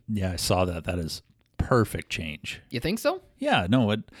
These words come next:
Speaker 1: Dune, the last one released in October because they had to. <laughs>
Speaker 2: Yeah,
Speaker 1: They, there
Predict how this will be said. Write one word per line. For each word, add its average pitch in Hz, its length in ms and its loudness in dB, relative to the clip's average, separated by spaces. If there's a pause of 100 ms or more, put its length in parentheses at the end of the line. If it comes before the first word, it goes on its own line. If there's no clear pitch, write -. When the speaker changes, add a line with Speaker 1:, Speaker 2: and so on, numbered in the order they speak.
(340)
Speaker 1:
Dune, 180 480 4
the 107 160 -2
last 123 280 2
one 113 80 4
released 113 240 2
in 113 40 2
October 101 360 4
because 98 300 0
they - 80 0
had 95 300 -4
to. - 220 -6 (180)
<laughs> - 200 2
Speaker 2:
Yeah, 156 180 4
Speaker 1:
They, 123 80 6 (140)
there 131 60 0